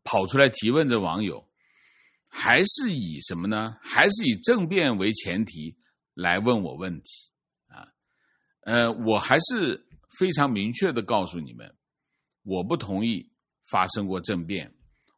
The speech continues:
我也不同意什么胡锦涛之类的这些在背后的各种权力运作，我不认同那些，因为这不符合，不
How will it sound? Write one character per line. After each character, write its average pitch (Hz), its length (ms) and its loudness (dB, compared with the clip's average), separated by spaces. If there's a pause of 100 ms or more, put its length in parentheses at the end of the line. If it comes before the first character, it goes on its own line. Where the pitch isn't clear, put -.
(160)
我 92 260 2
也 131 180 4
不 85 180 -4
同 90 340 -6
意 120 320 -2 (460)
什 - 140 -8
么 120 120 4
胡 117 260 -2
锦 95 220 -4
涛 107 260 0
之 107 160 -4
类 107 180 2
的 90 160 -6
这 101 200 -2
些 92 360 -4 (200)
在 107 160 2
背 107 180 2
后 104 180 0
的 92 120 -4
各 113 120 -4
种 78 320 -6
权 87 240 -8
力 98 120 -4
运 101 220 -2
作， 90 280 -8 (200)
我 76 180 -8
不 82 120 -6
认 120 240 4
同 69 220 -14
那 69 160 -12
些， - 240 -12 (300)
因 113 140 -2
为 104 80 0
这 123 120 -2
不 117 160 -6
符 73 220 -14
合， 78 340 -10 (840)
不 240 160 2